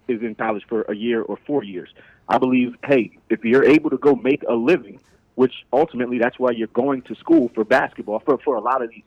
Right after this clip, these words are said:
kids, you know, 'cause you wanna try to make a living at it. Well, if you're able to make a living after a year, then you go make a living. That's,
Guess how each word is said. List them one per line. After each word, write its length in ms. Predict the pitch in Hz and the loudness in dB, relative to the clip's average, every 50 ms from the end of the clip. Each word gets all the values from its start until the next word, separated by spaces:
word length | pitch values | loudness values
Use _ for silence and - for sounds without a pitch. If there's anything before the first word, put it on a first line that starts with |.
| - | -16
kids, 260 | - - 143 113 101 _ _ _ _ _ _ _ _ - | -12 -8 -8 -8 -8 _ _ _ _ _ _ _ _ -4
you 80 | - 160 | -4 -4
know, 120 | 131 113 | -4 -2
'cause 180 | - - 127 120 | -2 0 -2 0
you 120 | 113 117 113 | -2 -4 -4
wanna 200 | 117 131 127 113 | -2 -2 -2 -4
try 280 | - - - 113 127 | -4 -4 -2 -2 0
to 80 | 127 113 | -2 -2
make 200 | 110 120 117 - | -4 -4 -6 -6
a 40 | 107 | -4
living 380 | 104 131 156 135 101 98 101 | -2 -2 -2 -2 -4 -12 -16
at 140 | 101 104 107 | -14 -12 -12
it. 80 | 110 - _ _ _ _ _ _ _ _ - | -12 -12 _ _ _ _ _ _ _ _ -2
Well, 140 | 175 160 | 0 0
if 160 | - - - - | 0 -2 -4 -4
you're 140 | 135 127 - | -4 -2 0
able 220 | 170 185 170 160 | -2 0 0 -2
to 40 | 139 | -4
make 200 | 143 151 143 - | -4 -4 -6 -6
a 40 | 117 | -6
living 300 | 127 170 - 123 113 82 | -6 -6 -6 -6 -8 -12
after 360 | - - - - - 127 113 | -10 -10 -10 -8 -6 -4 -4
a 60 | 107 | -4
year, 220 | 113 117 151 139 120 | -2 0 0 0 0
then 140 | 113 113 | -2 -6
you 100 | 117 127 | -6 -2
go 180 | 123 135 135 113 - | 0 0 0 -2 -2
make 160 | 123 139 - | -6 -6 -4
a 60 | - 113 | -4 -4
living. 260 | 120 160 - _ _ _ _ _ _ _ _ - - - | -4 -4 -6 _ _ _ _ _ _ _ _ -20 -16 -10
That's, 160 | - 107 107 | -6 -6 -6